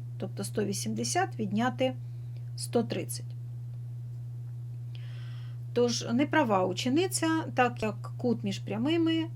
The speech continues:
має бути, е, не більше за дев'яносто градусів. Їй потрібно знайти градусну міру суміжного кута. І він якраз і буде кутом між прямими. Ще одна задача:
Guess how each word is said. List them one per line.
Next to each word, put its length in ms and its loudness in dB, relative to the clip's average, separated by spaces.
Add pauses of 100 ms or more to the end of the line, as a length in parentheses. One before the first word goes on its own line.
(240)
має 280 2
бути, 360 0
е, 320 4 (840)
не 200 2
більше 360 2
за 140 0
дев'яносто 560 -2
градусів. 560 -4
Їй 140 2
потрібно 500 0
знайти 460 0
градусну 540 -2
міру 440 0
суміжного 680 0
кута. 400 -6 (1080)
І 120 0
він 200 2
якраз 560 2
і 100 -2
буде 460 -2 (520)
кутом 440 0
між 160 -2
прямими. 480 -4 (2250)
Ще 300 4
одна 260 2
задача: 720 0